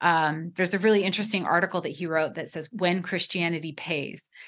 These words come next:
And so he had, he has this, it's very sermonic. He has this whole thing where he's like, you know, "When Christianity costs you something, it's good for Christianity," according to him. And then when it pays, that's when you have to look out. Um, but, but, you know, as a whole, most people did not pay attention to it.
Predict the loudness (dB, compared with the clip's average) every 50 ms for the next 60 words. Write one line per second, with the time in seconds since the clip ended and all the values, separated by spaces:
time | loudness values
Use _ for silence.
0 | -20 -14 -4 -2 -2 2 4 4 4 6 4 6 6 8 8 8 8 6 2 0
1 | -2 0 4 6 8 6 6 4 2 0 0 0 -2 2 4 4 4 4 4 2
2 | 2 4 6 6 4 4 0 -4 -2 -2 0 0 0 -2 -2 0 0 -2 -2 0
3 | -2 -2 -2 -2 -2 -4 -4 -4 0 0 0 0 0 -4 -6 -6 -6 -6 -6 -6
4 | -6 -4 -2 0 2 2 2 2 0 -2 -4 -6 -4 4 6 6 6 6 2 -2
5 | -2 0 0 -2 0 0 -2 -2 -2 -4 -6 -8 -6 0 4 4 4 4 2 -2
6 | -6 -6 -6 -6 -6 -8 -10 -10 -8 -8 -6 -6 -6 -6 -6 -8 -10 -12 -10 -8
7 | -8 -6 -6 -8 -6 -2 0 2 2 2 2 0 -2 -2 -6 -10 -18 -20 -20 -20
8 | _ -2 0 0 0 0 -2 -4 -4 2 4 6 8 8 6 6 4 6 4 4
9 | 4 4 -2 -2 0 2 2 2 2 2 -4 -6 -6 -2 2 4 4 4 4 2
10 | -2 _ -18 -18 -18 -18 -18 _ -4 -2 0 0 0 -2 -2 -4 -8 -10 _ _
11 | _ 4 6 6 6 6 2 -2 _ _ _ 2 4 4 4 2 -2 0 2 4
12 | 4 4 6 4 4 4 2 0 0 0 0 0 -2 -2 -4 -6 -6 -6 -6 -4
13 | -2 -2 -2 -2 -2 -4 -8 -6 -6 -6 -6 -6 -6 -6 -6 -6 -8 -8 -10 -10